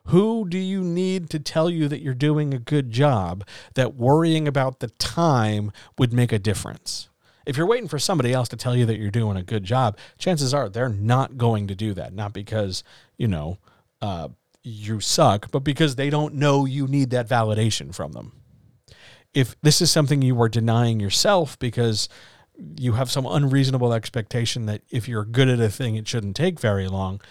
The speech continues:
I'd like to point out to you that it's okay to not be good at something, and it's okay to be doing something to get better at it, as opposed to being perfect first and then trying to just perform perfect all the time.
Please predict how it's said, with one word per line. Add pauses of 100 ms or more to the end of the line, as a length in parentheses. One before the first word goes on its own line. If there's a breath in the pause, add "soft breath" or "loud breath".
(260 loud breath)
I'd
like
to
point
out
to
you (420 loud breath)
that
it's (100)
okay
to
not
be
good
at
something,
and
it's
okay
to
be
doing
something
to
get
better
at
it, (640)
as
opposed
to
being
perfect
first (260 loud breath)
and
then
trying
to
just (200 soft breath)
perform
perfect
all
the
time.